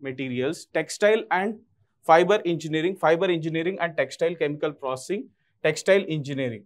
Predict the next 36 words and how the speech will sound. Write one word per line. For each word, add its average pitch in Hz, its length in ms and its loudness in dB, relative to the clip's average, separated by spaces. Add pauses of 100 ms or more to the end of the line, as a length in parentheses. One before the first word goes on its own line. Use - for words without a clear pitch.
(200)
So 196 240 6
remaining 175 460 2
things 165 260 -2
are 156 160 4
there, 185 220 0
you 156 100 -2
can 190 240 -2
go 139 120 0
for 123 220 -2
that. 98 180 -10 (360)
Then 208 200 6
interdisciplinary 208 1160 4
M 165 160 0
Tech 185 220 -2
courses 151 380 -4
are 135 160 2
there. 110 220 -10 (280)
So 190 160 0
some 190 240 4
students, 175 460 0
if 139 120 -4
they 160 100 -2
want 151 280 -2
to 175 80 -2
go 147 220 -6
for 185 280 -4
other 139 280 0
departments, 139 800 -4
interdisciplinary 143 920 -6
courses, 131 440 -8
you 143 80 -6
have 151 160 0
cyber 156 400 0
security, 139 640 -6 (460)
instrument 214 560 0
technology, 151 680 -2